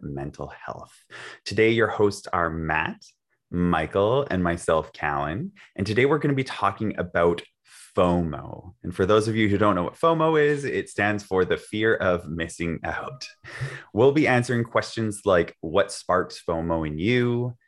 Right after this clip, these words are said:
Uh, where do you think fomo really comes from? And what can we do to alleviate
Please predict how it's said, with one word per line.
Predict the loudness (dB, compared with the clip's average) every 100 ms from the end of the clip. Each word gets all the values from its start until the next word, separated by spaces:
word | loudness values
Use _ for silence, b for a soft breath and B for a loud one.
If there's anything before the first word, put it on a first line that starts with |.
| _ -4
Uh, | -2 0 0
where | -2 2 2
do | 2
you | -2
think | -2 -2 -2
fomo | 0 0 0
really | -2 -4
comes | -4 -2 0 0
from? | -2 0 2 2 0 -2 -2
And | 0 2 2 0 -2 0
what | -2 0
can | -4
we | -2
do | -4 -2 -2
to | -4 -2
alleviate | -4 -2 -2 -4 -4 0 0 -2